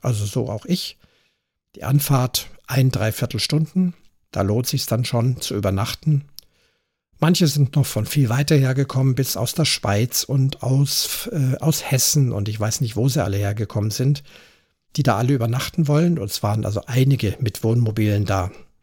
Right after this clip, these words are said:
oder Wohnwägen. Demzufolge hab ich dann mir ein Hotel gesucht und hab da ja fast noch ein Schnäppchen gekriegt, denn das war auch schon alles gut voll. Ein einfaches Hotel,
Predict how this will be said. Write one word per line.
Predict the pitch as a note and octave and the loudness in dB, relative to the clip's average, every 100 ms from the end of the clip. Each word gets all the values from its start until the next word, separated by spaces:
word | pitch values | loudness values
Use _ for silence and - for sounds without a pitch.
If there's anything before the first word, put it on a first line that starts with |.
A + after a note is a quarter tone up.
| _ - | _ -10
oder | C3+ G2+ G2+ | -4 -2 0
Wohnwägen. | G#2+ G2+ A2+ A#2+ B2 - - - _ _ _ _ _ _ _ _ _ _ _ _ _ _ _ _ - | 0 0 0 2 0 -2 -10 -20 _ _ _ _ _ _ _ _ _ _ _ _ _ _ _ _ 0
Demzufolge | G3+ - D#3 D3+ D3+ D#3+ - | 0 2 0 2 4 2 -2
hab | - C3 | -2 -2
ich | D3 - - - | -2 -2 -6 -4
dann | A2 A#2+ A2 | -2 0 -2
mir | A2 | -2
ein | G#2 G#2 - | -2 -4 -4
Hotel | A2+ D#3 G#3+ | 0 0 2
gesucht | G3+ G3 G#3 - - | 0 0 -4 -4 -10
und | A#2 | -6
hab | C#3 - - | -4 -4 0
da | A#2+ A#2 G#2+ - _ _ _ - | 0 2 0 -6 _ _ _ -4
ja | F#2+ | -4
fast | - G2 - | -2 -2 -2
noch | F2+ E2+ | -2 -2
ein | E2+ | -4
Schnäppchen | - F#2+ - C3+ C#3 | -4 -6 -4 0 0
gekriegt, | C#3+ - F#3+ - - | 0 0 -4 -4 -10
denn | G2+ | -4
das | G2+ G2 - | -2 -2 0
war | F#2+ - | -2 -2
auch | - | -4
schon | - C3 | -4 -4
alles | - C3+ - | -2 -2 -4
gut | - - | -8 -12
voll. | - C#3+ - - - - _ _ _ _ - | -2 0 0 -6 -20 -20 _ _ _ _ -4
Ein | C#3+ C#3+ | -2 -2
einfaches | B2 D3 G3+ - C#3+ - A2+ - | 2 4 4 0 -4 -2 -4 -4
Hotel, | - A#2+ F#3+ | -4 0 0